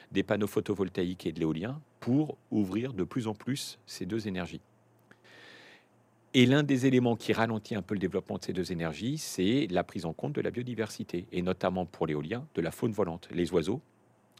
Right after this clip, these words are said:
et les chauves-souris. Et clairement, hein, le message de l'État, le message du lo-, des, des, des lobbies, euh, énergétiques, c'est de se dire, l'enjeu énergétique est tel, l'enjeu qui vise à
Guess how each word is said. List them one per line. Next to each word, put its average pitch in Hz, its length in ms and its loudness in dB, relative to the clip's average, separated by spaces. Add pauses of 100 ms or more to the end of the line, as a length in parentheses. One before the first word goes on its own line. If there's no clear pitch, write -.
(140)
et 104 40 0
les 98 100 4
chauves-souris. 85 440 -6 (840)
Et 95 80 2
clairement, 139 560 2
hein, 110 120 -2 (120)
le 90 200 0
message 101 440 0
de 95 80 0
l'État, 92 440 0
le 92 160 -2
message 101 440 0
du 87 140 -4
lo-, 85 180 -2
des, 87 320 0
des, 82 320 0
des 90 180 0
lobbies, 107 500 4 (340)
euh, 76 840 -6
énergétiques, 92 720 -2 (540)
c'est - 180 0
de 95 120 2
se 104 140 -2
dire, 120 340 -2 (760)
l'enjeu 127 680 6
énergétique 104 640 -2
est 87 100 0
tel, 147 320 0 (540)
l'enjeu 131 720 4 (120)
qui 113 220 -4
vise 101 460 -2
à 85 280 -2